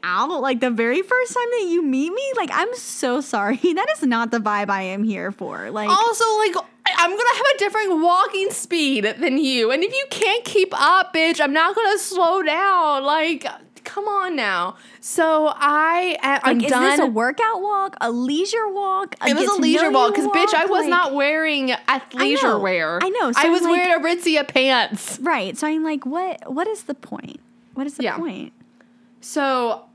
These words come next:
Speaker 2: I, I mean, I, I love getting, like, coffee with friends. I love going to the chai, but I'm doing it as, like, a catch-up thing. I'm doing it as a way to, like, you know, check in with a friend, see how they're doing, get the tea, get the gossip. And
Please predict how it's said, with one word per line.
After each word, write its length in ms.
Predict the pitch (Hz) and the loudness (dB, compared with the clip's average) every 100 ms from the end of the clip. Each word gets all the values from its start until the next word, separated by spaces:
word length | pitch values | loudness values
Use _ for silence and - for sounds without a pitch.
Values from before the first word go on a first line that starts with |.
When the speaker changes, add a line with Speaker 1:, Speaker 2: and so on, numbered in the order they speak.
| - | -2
Speaker 2:
I, 640 | 254 294 339 392 440 453 - _ _ - | -2 0 -2 -2 -4 -6 -10 _ _ -6
I 60 | 311 | -4
mean, 140 | 302 | -2
I, 140 | 302 311 | -2 -2
I 160 | 277 339 | 0 0
love 640 | 294 277 285 294 254 - - | 2 2 4 2 -2 -8 -6
getting, 500 | 240 233 240 226 220 - | 0 0 2 0 -2 -2
like, 180 | 220 208 | -4 -4
coffee 560 | - 226 254 262 247 196 | 0 2 2 0 -2 0
with 180 | 190 | -4
friends. 420 | - - 220 269 226 | -6 -4 0 0 0
I 40 | |
love 240 | 202 226 233 | -2 -2 -2
going 240 | 240 233 | -2 -2
to 80 | 214 | -2
the 100 | 175 | -4
chai, 360 | - 262 294 277 | -6 -2 0 0
but 120 | 254 | -2
I'm 180 | 233 214 | -2 -2
doing 260 | 262 370 | -2 -2
it 100 | 370 262 | -2 -2
as, 100 | 262 | -2
like, 100 | 233 | -6
a 60 | |
catch-up 520 | 220 220 208 180 - | -4 -6 -4 -6 -8
thing. 340 | - 180 87 202 _ _ _ _ _ - - 262 | -10 -10 -10 -14 _ _ _ _ _ -20 -8 0
I'm 160 | 262 | 0
doing 260 | 247 277 320 | 2 0 -2
it 140 | 311 | -2
as 120 | 262 247 | -2 -2
a 80 | |
way 220 | 240 220 233 | -2 -2 -2
to, 120 | 240 | -4
like, 340 | 226 208 202 | -2 -2 -2
you 60 | 220 | -4
know, 440 | 214 190 175 170 - _ _ | -2 -2 -2 -4 -10 _ _
check 300 | - 302 294 | -8 -8 -4
in 100 | 311 | -4
with 100 | 311 | -4
a 60 | 269 | -8
friend, 480 | - 277 277 262 | -6 -4 -2 -4
see 120 | 240 294 | -4 -4
how 80 | |
they're 100 | 285 | -4
doing, 260 | 240 269 254 | -4 -2 -2
get 140 | 247 | -4
the 80 | 311 | -8
tea, 380 | - - 254 247 | -10 -10 -4 -2
get 180 | 226 220 | -4 -6
the 60 | 214 | -8
gossip. 760 | - 208 214 - 202 185 - - - - 285 | -2 0 0 0 0 0 -2 -10 -16 -6 0
And 160 | 262 | 0